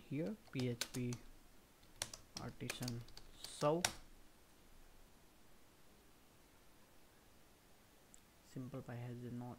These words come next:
effect. Let me make some change. Let me remove it from the use and just put slash and save and try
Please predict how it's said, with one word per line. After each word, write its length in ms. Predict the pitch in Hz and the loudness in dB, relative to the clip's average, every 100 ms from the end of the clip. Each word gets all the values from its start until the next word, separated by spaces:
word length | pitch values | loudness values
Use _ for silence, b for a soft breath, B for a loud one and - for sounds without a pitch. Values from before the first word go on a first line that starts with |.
| 123 | -4
effect. 560 | - 139 - - - - - | -4 -4 -4 -10 -10 -4 4
Let 220 | 127 123 | 6 6
me 280 | 131 127 123 - - | 8 8 6 2 2
make 280 | 127 120 - | 6 6 6
some 260 | - 120 113 | 0 0 4
change. 360 | 143 147 151 139 - - - - - - | 6 8 6 4 -4 -8 -8 -8 -8 -4
Let 180 | 120 107 | -2 0
me 120 | 120 117 | 2 4
remove 280 | 120 127 127 | 4 6 4
it 120 | - - | 2 6
from 220 | 120 120 | 8 8
the 140 | 117 120 | 8 8
use 720 | 120 135 151 160 147 - - - | 10 10 10 8 6 0 -8 -4
and 400 | 113 117 113 - - B B B B B B B B - - 123 117 | -2 -2 -2 -6 -8 B B B B B B B B -18 -2 2 6
just 260 | 120 - - | 6 4 0
put 160 | - 123 - - - - - - | 6 6 6 0 0 -2 -6 -2
slash 320 | - 139 156 - - - - 127 | 4 6 6 2 -4 -6 -4 -2
and 220 | 123 120 120 - - - B B B B B - - - | 0 -2 -4 -8 -10 -10 B B B B B -10 -6 2
save 220 | 139 139 | 6 6
and 320 | 127 117 120 - - - - - - - - | 6 4 2 0 -8 -12 -8 -4 -4 -6 0
try 180 | - 123 | 8 8